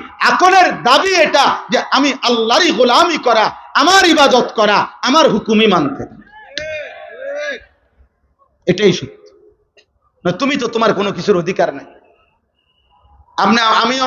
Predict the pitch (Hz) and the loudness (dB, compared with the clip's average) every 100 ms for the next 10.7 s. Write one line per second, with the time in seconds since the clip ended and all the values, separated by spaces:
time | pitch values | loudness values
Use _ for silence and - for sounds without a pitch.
0 | 240 254 240 240 214 226 240 240 233 208 | -2 -4 -4 -6 -6 -6 -6 -6 -4 -4
1 | 170 - - - _ _ _ _ _ _ | -4 -8 -18 -20 _ _ _ _ _ _
2 | 190 208 208 180 165 - 135 123 - - | 0 2 2 2 0 -2 -2 -4 -10 -18
3 | - - - 214 262 254 262 247 262 220 | -16 -16 -4 -2 0 0 2 2 2 2
4 | 220 240 - - - 269 180 269 240 240 | 0 -2 -8 -14 -6 -4 -2 -2 0 0
5 | 269 196 - - - - - - 208 202 | -2 -4 -8 -16 -12 -12 -12 -2 0 2
6 | 202 226 233 214 247 262 - 277 254 247 | 2 2 2 0 -2 -4 -4 -2 -2 -4
7 | 247 247 214 - 226 233 233 214 285 269 | 0 2 2 0 0 2 2 4 4 2
8 | - - - - - - - - - _ | 0 -10 -10 -8 -8 -10 -16 -20 -20 _
9 | _ _ - 175 208 202 - 220 233 220 | _ _ -8 -4 -2 -2 0 2 2 2
10 | 233 220 - 196 190 180 160 | 0 0 0 2 2 0 -8